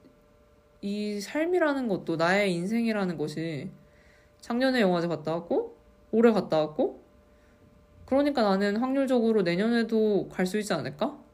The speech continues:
내년에 어떤 일이 생겨서 영화제에 못 갈 수도 있겠죠.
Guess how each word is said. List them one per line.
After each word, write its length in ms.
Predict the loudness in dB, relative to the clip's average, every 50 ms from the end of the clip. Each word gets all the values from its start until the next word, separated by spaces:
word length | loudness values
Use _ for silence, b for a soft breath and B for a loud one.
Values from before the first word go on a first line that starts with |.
| _ _ _ _ _ _ _ _ _ _ _ _ _ _ _ _ _ _ -20 -20 _ _ _ _ -20 -20 _ _ _ _ _ -20 _ _ _ _ _ _ -20 _ _ _ _ _ _ _ _ _ -12
내년에 440 | -6 -2 0 2 2 2 2 2 2
어떤 320 | 0 0 0 0 0 2
일이 140 | 2 2 0
생겨서 840 | 0 -2 -2 0 0 0 2 2 2 4 4 4 2 2 0 -4 -8 B B B B B B B B B B B -20 -20 -20 -20 -20 -16 -6 -2
영화제에 360 | 2 2 4 4 4 4 4
못 260 | 4 2 0 -2 2
갈 260 | 4 6 6 6 6 4
수도 260 | 0 0 0 0 0
있겠죠. 500 | 0 0 -2 -4 -2 -4 -6 -8 -8 -8